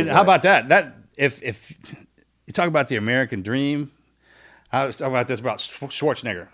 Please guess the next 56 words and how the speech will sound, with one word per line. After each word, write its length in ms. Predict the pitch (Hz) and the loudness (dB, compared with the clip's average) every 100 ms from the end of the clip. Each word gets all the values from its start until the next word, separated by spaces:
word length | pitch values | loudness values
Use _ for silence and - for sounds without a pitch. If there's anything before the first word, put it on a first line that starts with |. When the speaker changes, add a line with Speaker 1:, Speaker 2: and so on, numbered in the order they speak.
| _ | _
Speaker 2:
Say 140 | 151 | -6
what 120 | 151 | -4
you 60 | 151 | -2
want 120 | 151 | -2
about 200 | 131 139 | 2 2
him, 100 | 139 | 2
man. 220 | 143 139 | 0 2
I 100 | 135 | 0
thought 180 | 135 143 | 0 0
he 60 | 120 | 0
was 100 | 104 | -2
great 340 | 123 135 139 | 0 2 0
when 120 | 127 | -4
he 40 | 123 | -4
came 240 | 147 131 | -2 -2
in 200 | 135 135 | 0 -2
and 100 | 120 | -2
the 40 | 117 | 2
way 200 | 135 120 | 2 2
he 140 | 131 | 0
did 200 | 120 139 | 0 0
it 140 | 147 | 0
from 240 | - 110 117 | -4 -6 -2
nothing 420 | 135 120 139 123 - _ _ _ _ _ _ | -2 0 -2 -2 -10 _ _ _ _ _ _
and 160 | 135 123 | -6 0
did 160 | 160 | 2
all 160 | 170 160 | 4 6
that, 140 | 156 | 4
accomplished 480 | 123 - 160 156 151 | 2 -2 -2 -2 -2
all 160 | 165 156 | 0 4
that. 220 | 160 156 | 2 2
It's 120 | 135 | -2
what 140 | 156 123 | -2 0
America's 420 | 135 143 120 117 | 2 2 0 0
all 180 | 135 113 | 0 0
about. 400 | 95 113 - _ _ _ _ _ _ | 0 -2 -2 _ _ _ _ _ _
Speaker 1:
Yep, 220 | 120 123 | -2 -2
absolutely. 540 | 110 117 - 113 120 95 | -4 -8 -8 -8 -8 -6
Speaker 2:
I 80 | 120 | -2
mean, 140 | 143 | 0
you're 80 | 170 | 0
the 180 | 160 135 | -4 -12
same, 480 | - 196 170 135 - | -6 -4 -2 -4 -10
same 300 | - 180 160 107 | -8 -4 -4 -2
realm. 300 | 147 82 - _ | -4 -4 -14 _
Jump, 260 | 107 170 156 | -6 -4 -4
and 260 | 143 139 | -8 -6
people 220 | 120 202 214 | -6 -4 -4
are 80 | |
scared 380 | 127 - 175 170 | -6 -6 -6 -6
to 80 | 107 | -6
death 300 | 98 143 117 | 0 0 0
from 120 | 117 | -6
go 220 | 110 120 | -2 -2
from 260 | 107 117 107 | -4 -12 -8
one 280 | 120 120 | -6 -6